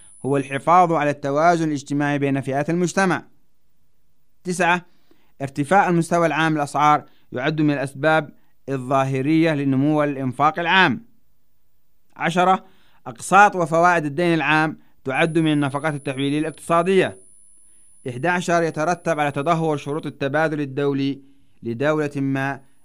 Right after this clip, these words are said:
إلى زيادة الإيرادات وانخفاض النفقات العامة. اثنى عشر، زيادة حجم المديونية الخارجية والداخلية من الأسباب الظاهرية لنمو الإنفاق العام. عزيزي الطالب،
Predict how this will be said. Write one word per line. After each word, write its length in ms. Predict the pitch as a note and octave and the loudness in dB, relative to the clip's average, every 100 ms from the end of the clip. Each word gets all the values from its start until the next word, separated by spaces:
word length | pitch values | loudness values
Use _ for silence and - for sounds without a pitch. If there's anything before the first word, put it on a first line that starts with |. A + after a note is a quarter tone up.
| - | -10
إلى 260 | B2 B2+ B2+ | -6 -4 -4
زيادة 440 | A#2+ B2+ D3 D#3 | -4 -4 -2 -2
الإيرادات 680 | C#3 A#2+ C#3 C3 B2+ C#3 C3 | -6 -6 -4 -4 -2 -4 -4
وانخفاض 460 | B2 B2 B2 C#3 | -8 -8 -4 -2
النفقات 480 | C3+ B2 A2+ A#2 C#3+ | -2 -4 -6 -6 -4
العامة. 440 | D#3 E3 F3 D3 G2 - - - - - - - _ _ _ _ _ - - - - | -2 0 0 0 -6 -14 -20 -20 -20 -20 -20 -20 _ _ _ _ _ -20 -20 -20 -14
اثنى 220 | A#2 D3 | -8 0
عشر، 380 | E3+ E3+ E3 F3 - - - | 0 0 0 -2 -4 -20 -20
زيادة 480 | - B2 D#3 F3 E3+ | -8 2 2 2 -2
حجم 280 | - D#3+ D#3 | -4 -2 -2
المديونية 640 | D3+ D3 C3 C#3+ D3 E3+ | -2 -2 -4 -4 -2 -2
الخارجية 680 | D#3+ D3+ D3 C#3 D3+ C#3 C#3 | -2 0 0 2 4 4 4
والداخلية 800 | C3+ C3 A2+ B2+ B2 C#3 D3 C#3 | 4 0 0 0 2 4 4 6
من 140 | C3 | 2
الأسباب 480 | B2+ G#2+ A#2 C3 D3+ | 0 -4 -4 0 2
الظاهرية 800 | C3+ A#2 A#2+ A#2 C3 C#3+ C#3 C#3 - - - - | 2 0 0 0 2 4 4 2 -4 -20 -20 -8
لنمو 520 | B2 B2 A#2 C3+ C3+ | -4 -2 0 0 -2
الإنفاق 540 | B2 A#2 A2+ C#3 C#3+ | -2 -6 -4 -2 -2
العام. 460 | D3 D3+ F3 A2+ - - - - - - - - - | 0 2 2 0 -6 -20 -20 -20 -20 -20 -20 -20 -8
عزيزي 320 | C3 F#3 F#3+ | -6 -4 -4
الطالب، 400 | F#3 F3 C#3 A2+ | -2 0 0 -2